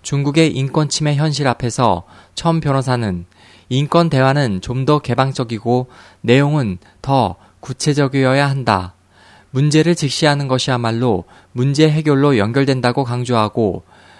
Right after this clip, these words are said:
많은 서구 국가들의 중국 정부와의 인권 대화가 아직 밀실 회담에 머무르고 있는 현상에 위기감을 나타냈습니다.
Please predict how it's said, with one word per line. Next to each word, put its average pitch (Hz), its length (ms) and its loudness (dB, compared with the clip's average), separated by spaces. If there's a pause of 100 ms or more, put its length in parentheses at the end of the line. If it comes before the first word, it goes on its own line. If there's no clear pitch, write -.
(140)
많은 143 380 2
서구 160 300 -2
국가들의 123 640 0 (260)
중국 151 400 0
정부와의 135 800 0
인권 147 420 -2
대화가 120 640 0 (380)
아직 110 420 0 (160)
밀실 143 540 0
회담에 147 380 0
머무르고 127 480 0
있는 127 200 -2
현상에 117 640 -2 (360)
위기감을 135 520 0
나타냈습니다. 107 920 -2